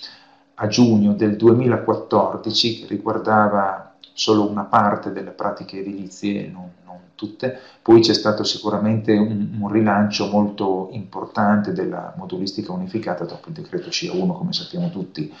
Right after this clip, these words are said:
Eh, però per allora era, era, era un, un qualche cosa di molto pionieristico lavorare su, su piattaforme con questa completezza poi, cioè già con, con il tema della,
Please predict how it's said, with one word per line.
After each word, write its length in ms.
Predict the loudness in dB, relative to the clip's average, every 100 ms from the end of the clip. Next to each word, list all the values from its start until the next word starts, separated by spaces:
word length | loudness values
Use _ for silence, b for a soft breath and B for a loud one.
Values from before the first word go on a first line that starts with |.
| B B B B B -6
Eh, 240 | -2 -2
però 260 | 2 6 6
per 160 | 8
allora 480 | 6 10 10 10 8
era, 300 | 6 6 4
era, 680 | 4 4 6 6 4 0 -6 -10 -12 -10 -8 -8 -2
era 240 | 0 2
un, 260 | 0 0 -2 -4
un 100 | -4
qualche 240 | 0 0 2
cosa 240 | 4 6
di 80 | 6
molto 340 | 6 6 4
pionieristico 840 | 4 6 6 6 4 2 0 -4 -2
lavorare 440 | -2 -2 0 0 -2
su, 280 | -2 -2 -4 B B B B B B B B B B B
su 220 | -4 0 6
piattaforme 680 | 6 6 4 8 10 8
con 200 | 6 6
questa 320 | 8 8 8 6
completezza 760 | 4 8 8 10 8 8 0
poi, 300 | -4 -2 -2
cioè 220 | 0 0 2
già 300 | 4 4 4
con, 640 | 4 4 4 0 -4 -6
con 240 | -6 -6
il 200 | -4 -4
tema 340 | 4 6 6 4
della, 640 | 0 -2 -2 -2 -4 -6